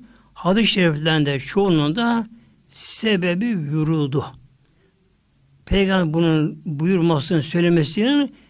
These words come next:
bir sebebi vardır. Mekke-i Mükerreme'de bulunan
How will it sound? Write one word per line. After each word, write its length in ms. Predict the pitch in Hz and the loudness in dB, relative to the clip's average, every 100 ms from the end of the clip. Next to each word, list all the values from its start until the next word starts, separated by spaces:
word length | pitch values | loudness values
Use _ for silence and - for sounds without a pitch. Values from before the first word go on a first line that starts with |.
| _ _ - | _ _ -6
bir 180 | 285 233 | -4 -4
sebebi 640 | - - 156 151 147 139 | -8 -6 -4 -4 -4 -6
vardır. 600 | 110 104 104 - - - _ _ _ _ _ _ _ _ _ _ _ _ _ _ _ _ _ _ | -10 -14 -18 -20 -20 -20 _ _ _ _ _ _ _ _ _ _ _ _ _ _ _ _ _ _
Mekke-i 580 | 160 196 269 - 233 220 | -6 -4 -4 -6 -6 -2
Mükerreme'de 640 | 202 196 196 185 196 190 156 | -2 -2 -2 -2 0 -2 0
bulunan 640 | 151 151 202 226 240 | 0 0 0 -2 -4